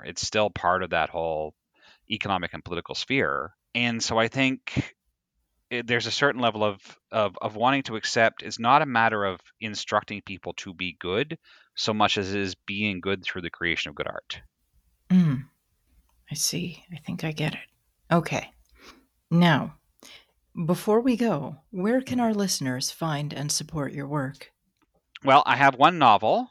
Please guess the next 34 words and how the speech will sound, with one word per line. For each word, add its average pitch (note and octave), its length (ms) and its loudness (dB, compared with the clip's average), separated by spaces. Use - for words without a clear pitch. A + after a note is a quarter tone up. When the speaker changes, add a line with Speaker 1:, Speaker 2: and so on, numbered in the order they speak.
Speaker 1:
published A2 400 0
through G#2 600 -2
a G#2 80 -12
small G#2 260 -2
press G#2 200 -2
in G#2 60 -12
Canada G2+ 300 -6
called F#2 200 -4
Brainlag G2+ 440 -4
Press. A2 380 -4
It's - 100 -18
called F#2+ 180 -4
The - 60 -8
Black F#2+ 220 2
Trillium. G#2 340 -8
I G#2+ 180 0
also B2 680 0
have G#2+ 360 0
a G2 80 -2
blog, G#2+ 440 0
which - 320 -8
is F#2+ 80 -8
simon A#2+ 400 -2
mcneil G2+ 340 -8
dot E2+ 220 -2
com. D2+ 320 -8
Speaker 2:
What F#3 240 0
is B3+ 140 0
The A3+ 120 0
Black F#3+ 300 -4
Trillium B3+ 520 -2
about? C4 320 -2
Speaker 1:
It's D3 420 2
a C3 320 6